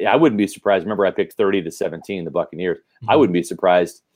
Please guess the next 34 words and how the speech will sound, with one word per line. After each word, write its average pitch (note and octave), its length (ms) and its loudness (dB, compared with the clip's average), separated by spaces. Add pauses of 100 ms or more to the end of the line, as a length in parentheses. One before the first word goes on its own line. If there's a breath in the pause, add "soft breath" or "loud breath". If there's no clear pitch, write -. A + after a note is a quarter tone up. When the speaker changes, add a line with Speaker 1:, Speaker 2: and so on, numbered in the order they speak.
(260)
Speaker 1:
if F2+ 160 0
Brady G#2+ 420 4
throws A#2 320 4
a G#2 60 -2
pick F2 240 -4
six E2+ 320 -4
to F2+ 140 -10
James F#2+ 300 -6
Bradbury E2+ 600 2
trying G2 200 -4
to F2+ 60 -6
force B2 300 2
the G#2+ 80 -2
ball F2 220 2
to E2 60 0
Mike D#2+ 340 -2 (300 soft breath)
because G#2+ 240 0
he A2 80 2
feels C3 300 4
bad A#2+ 260 4
about A#2 220 2
that. F2 100 -2
That's G#2+ 180 -4
one C3 180 0
thing A#2+ 180 -2
that G#2 240 0
Br-, - 180 -4
Brady A#2+ 260 0
even G2 200 -4
said A2+ 160 -4
in, G#2+ 200 -4
in F#2+ 140 -6
the, E2+ 240 -2
uh, E2 140 0